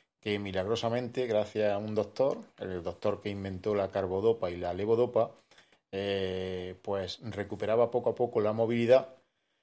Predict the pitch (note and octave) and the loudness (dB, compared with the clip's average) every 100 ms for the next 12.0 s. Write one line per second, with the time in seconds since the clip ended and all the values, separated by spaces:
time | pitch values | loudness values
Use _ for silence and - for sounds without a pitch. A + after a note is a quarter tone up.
0 | _ _ - A2 G#2 G#2 A2 G2 G#2 - | _ _ -6 -2 0 0 0 -4 -2 2
1 | B2 A#2 B2+ A#2+ A#2+ A#2+ A#2+ A#2+ - A#2 | 4 4 4 4 2 2 2 0 0 2
2 | A2+ B2 A#2+ G#2 G#2 F#2+ F2+ F2+ F#2 F#2 | 4 4 4 4 4 2 -2 -8 -12 -14
3 | F#2+ - G#2 G2+ F#2+ G#2 F#2+ - A2+ A2+ | -18 -4 -2 0 0 -2 -2 -4 -2 4
4 | A2+ A2 G#2 G2+ F#2 - - - G#2 F#2+ | 4 6 2 -2 -10 -18 -12 -6 -6 -4
5 | G#2+ G#2+ F#2+ F2 - - G#2+ - - _ | -4 -4 -4 -6 -10 -4 -2 -2 -6 _
6 | _ F#2+ F#2 A#2 G#2+ - G2 F2 F2+ F#2 | _ -4 -4 -2 -4 -4 -8 -8 -6 -4
7 | F2+ - - F#2+ - F2 - F2+ E2 - | -4 -6 -8 -8 -10 -10 -8 -8 -10 -14
8 | _ _ _ _ _ _ _ - A2 G2 | _ _ _ _ _ _ _ -12 -8 -6
9 | F#2+ F#2 F#2+ F#2 F2+ G2+ B2 B2 A#2 G#2 | -6 -6 -6 -6 -2 2 4 4 2 0
10 | E2+ D2 - _ _ _ - G#2+ G#2 G2+ | -2 -8 -14 _ _ _ -10 -8 -4 -6
11 | F#2 F#2 G2 F#2+ G#2+ A2+ G#2+ F#2+ E2+ E2 | -6 -6 -4 -2 0 -2 -4 -4 -6 -12